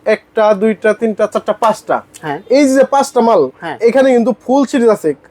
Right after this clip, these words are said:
Speaker 1: ভাই, স্ক্রিনশট মারেন যারা যারা এটা চয়েস হইতাছে।
Speaker 2: আচ্ছা।
Speaker 1: আমি জানি শত শত স্ক্রিনশট আমার কাছে আসবে এই মালটার জন্য।
Speaker 2: আচ্ছা।
Speaker 1: সবার চয়েস এটা, রাজকীয় মাল এটা।
Speaker 2: হ্যাঁ।
Speaker 1: এটা পাঁচটা কালার কিন্তু কেউ দেখাতে পারেনি আজ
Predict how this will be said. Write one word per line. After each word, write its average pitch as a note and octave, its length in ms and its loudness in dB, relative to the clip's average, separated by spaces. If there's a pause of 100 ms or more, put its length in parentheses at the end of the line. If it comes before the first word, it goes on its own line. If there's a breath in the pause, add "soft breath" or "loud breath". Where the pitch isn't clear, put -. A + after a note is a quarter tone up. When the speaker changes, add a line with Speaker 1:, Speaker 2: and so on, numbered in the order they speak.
(340)
Speaker 1:
ভাই, A3 220 2
স্ক্রিনশট A3 300 -2
মারেন B3 280 2
যারা G#3+ 200 2
যারা G3+ 240 2
এটা A3 360 0
চয়েস G#3+ 260 0
হইতাছে। D#3 360 -2 (120)
Speaker 2:
আচ্ছা। D#3+ 360 -6
Speaker 1:
আমি A3+ 220 4
জানি B3+ 260 4
শত C4+ 260 0
শত A#3 140 0
স্ক্রিনশট A#3+ 400 -2
আমার G#3+ 200 0
কাছে G#3 180 0
আসবে G#3+ 280 2 (360 loud breath)
এই D4+ 140 0
মালটার C4 360 4
জন্য। D#3 360 -2
Speaker 2:
আচ্ছা। E3 500 -4
Speaker 1:
সবার A#3+ 320 2 (160)
চয়েস B3+ 340 4
এটা, A#3+ 420 2 (200 soft breath)
রাজকীয় C4 540 2
মাল B3 220 2
এটা। C4 280 2 (140)
Speaker 2:
হ্যাঁ। E3 140 -12
Speaker 1:
এটা G#3 100 -2
পাঁচটা D4+ 420 0
কালার C4 260 4
কিন্তু B3 200 0
কেউ B3+ 280 4
দেখাতে A3+ 300 0
পারেনি A3 260 0
আজ A3 100 0